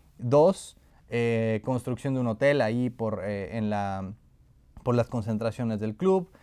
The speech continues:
aumentar patrocinadores. Sí, lo económico, insisto, s-, no voy a decir que no lo saneó, sí, sí mejoró en el Pumas, pero sacrificando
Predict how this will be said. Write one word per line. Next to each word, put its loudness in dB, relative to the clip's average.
aumentar -2
patrocinadores. -2
Sí, -4
lo 0
económico, 0
insisto, -8
s-, -16
no 0
voy 2
a 4
decir -2
que -4
no -2
lo -4
saneó, -4
sí, -8
sí -8
mejoró -4
en -4
el -6
Pumas, -6
pero -2
sacrificando -4